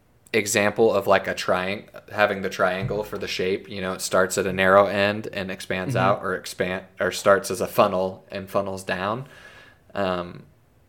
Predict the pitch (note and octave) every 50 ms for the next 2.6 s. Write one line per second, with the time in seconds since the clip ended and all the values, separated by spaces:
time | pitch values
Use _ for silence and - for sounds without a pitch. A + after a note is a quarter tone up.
0 | _ _ _ _ _ _ _ _ _ _ _ _ _ - - - _ _ A2 A2
1 | G#2+ - - - - - _ _ _ _ _ _ _ _ _ _ _ _ _ _
2 | _ _ _ - - - G#2+ A#2+ C#3+ D#3+ - -